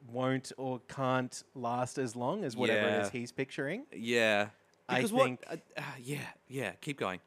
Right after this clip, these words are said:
Speaker 1: Well, the white picket fence thing speaks to, like,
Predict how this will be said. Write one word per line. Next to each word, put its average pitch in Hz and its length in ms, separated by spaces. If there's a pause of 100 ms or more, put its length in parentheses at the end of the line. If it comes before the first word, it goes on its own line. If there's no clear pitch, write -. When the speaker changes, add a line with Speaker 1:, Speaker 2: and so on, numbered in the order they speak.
(180)
Speaker 1:
Well, 131 280
the 135 140
white 139 320
picket 139 320
fence 220 380
thing 202 420
speaks - 380
to, 160 160
like, 123 300